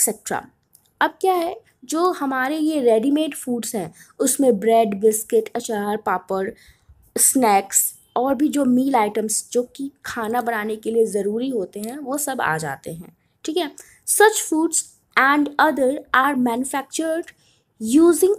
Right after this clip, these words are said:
a variety of process and technology। अब आपने कभी सोचा है कि ये जो बिस्किट, ब्रेड, अचार, पापड़ ये सब बन रहे हैं, जो स्नैक्स वगैरह बन रहे हैं, इनको बनाने के लिए बहुत ज़्यादा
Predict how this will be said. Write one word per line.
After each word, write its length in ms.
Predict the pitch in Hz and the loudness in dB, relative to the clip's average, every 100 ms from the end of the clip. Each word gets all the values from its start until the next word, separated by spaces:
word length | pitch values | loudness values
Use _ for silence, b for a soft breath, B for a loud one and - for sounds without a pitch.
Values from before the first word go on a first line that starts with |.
| - | 2
a 160 | 262 208 | 2 2
variety 580 | 233 233 254 302 302 370 | 0 0 0 -2 2 4
of 100 | 370 359 - | 4 0 -6
process 380 | 247 233 - 254 - | -4 -2 -2 -4 -6
and 220 | 208 214 214 | -6 -6 -6
technology। 640 | 208 196 175 160 156 - - B B B - | -10 -10 -10 -10 -10 -16 -18 B B B 2
अब 120 | 403 | 4
आपने 280 | - 359 415 | 6 2 2
कभी 160 | 440 427 | 4 4
सोचा 340 | 320 302 381 | 4 -2 0
है 60 | 381 | 2
कि 100 | 392 | 2
ये 100 | 349 | 2
जो 100 | 302 | -2
बिस्किट, 480 | 269 - - 302 | -2 -2 -2 -4
ब्रेड, 600 | 233 208 247 277 247 302 b b b b - | -4 -2 0 2 2 -2 b b b b -4
अचार, 440 | 285 294 277 262 269 | -4 0 4 6 6
पापड़ 520 | 254 214 - 247 269 b b b - | 2 -2 0 0 0 b b b -6
ये 140 | 269 | 0
सब 220 | 339 - 247 | 2 4 4
बन 180 | 262 | 4
रहे 260 | 269 247 233 | 4 -2 -2
हैं, 120 | 240 | -4
जो 140 | 240 277 | -4 -6
स्नैक्स 640 | - 254 233 262 - 247 | -2 0 0 0 -2 -4
वगैरह 320 | 240 226 233 | -4 -2 -2
बन 220 | 214 226 | 0 -2
रहे 260 | 220 190 196 | -2 -4 -4
हैं, 280 | 196 160 _ b b b b - | -8 -10 _ b b b b -2
इनको 340 | 330 330 403 392 | 0 2 0 2
बनाने 520 | 330 294 269 285 330 | 2 0 -2 -2 -4
के 280 | - 302 311 | -6 -6 -4
लिए 600 | 262 208 208 208 285 339 b b b | -4 -2 0 0 -2 -8 b b b
बहुत 760 | 160 185 - 254 247 - 311 320 | -20 -10 2 2 2 -2 -2 -2
ज़्यादा 560 | 302 262 240 226 208 | -6 -2 -2 -4 -6